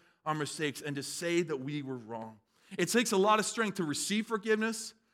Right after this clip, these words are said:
but it takes a lot of strength in order to release forgiveness to those who've wronged you. Like, this isn't just, this isn't just being wishy-washy. This is a hammer under control, submitted into control, to recognize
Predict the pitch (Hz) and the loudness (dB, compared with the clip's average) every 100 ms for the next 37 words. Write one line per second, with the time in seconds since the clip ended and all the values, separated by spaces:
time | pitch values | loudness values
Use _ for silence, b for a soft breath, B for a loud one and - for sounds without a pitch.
0 | _ - 165 156 175 170 151 175 185 180 | _ -2 0 2 2 0 -4 2 2 2
1 | - 180 156 127 _ _ _ _ _ - | -2 -4 -6 -10 _ _ _ _ _ -2
2 | 160 160 151 151 143 156 190 190 180 131 | 4 4 2 2 4 4 2 -2 -6 -4
3 | 139 131 131 - 131 143 143 143 107 117 | -6 -6 -10 -8 -2 -2 -2 -8 -10 -10
4 | 117 117 - _ _ _ _ _ _ - | -10 -14 -20 _ _ _ _ _ _ -4
5 | 165 208 214 247 202 226 226 - 202 226 | -2 0 0 0 -2 -4 -4 -6 -4 -4
6 | 254 240 202 - 208 185 147 208 220 170 | -2 -2 -2 -2 0 0 0 -2 -2 0
7 | 156 - 143 208 226 185 B B - 156 | 0 0 0 0 2 -2 B B -6 -4
8 | - 196 214 208 214 175 180 175 175 - | -2 0 2 2 0 -2 0 0 -2 -8
9 | 170 156 135 - 160 175 190 208 190 b | 0 0 0 -2 -2 2 4 2 -4 b
10 | b b 165 175 165 160 - 165 143 135 | b b -4 -2 -2 -8 -2 0 0 -4
11 | 147 190 208 196 180 165 143 | -2 -2 -2 -4 -2 -2 -4